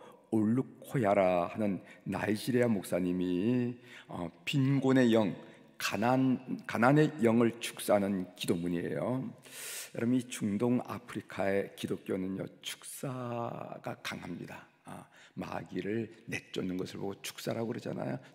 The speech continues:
축출하는 거, 그걸 축-, 그게 강해요. 그래서, 어, 저도 중동 지역에 사역하면서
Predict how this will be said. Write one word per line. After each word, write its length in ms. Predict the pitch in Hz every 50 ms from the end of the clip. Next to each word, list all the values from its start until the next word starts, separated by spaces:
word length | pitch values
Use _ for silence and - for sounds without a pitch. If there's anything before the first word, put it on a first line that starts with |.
| -
축출하는 680 | - - - - - - - - 95 92 98 - -
거, 260 | - - - 135 131 - - - -
그걸 140 | - - -
축-, 300 | - - - - _ _
그게 160 | - 120 117
강해요. 680 | - - - - 92 98 - - - 85 113 123 120 120 - _ - - - - _
그래서, 440 | - 117 110 101 127 131 123 - - - - - - - - - - _ _
어, 200 | - 101 95 98
저도 240 | - 104 101 101 98
중동 360 | - - 110 104 104 104 104
지역에 240 | 98 104 101 98 107
사역하면서 920 | 104 - - 101 101 - - 107 107 104 101 - - 98 98 101 - -